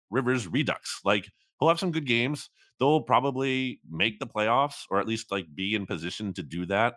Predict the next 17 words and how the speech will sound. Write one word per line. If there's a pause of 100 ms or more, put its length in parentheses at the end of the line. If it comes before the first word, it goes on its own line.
But (600)
how
is
this
putting
them
over
the
hump? (220)
And (100)
they
didn't,
and
they're
kind
of
just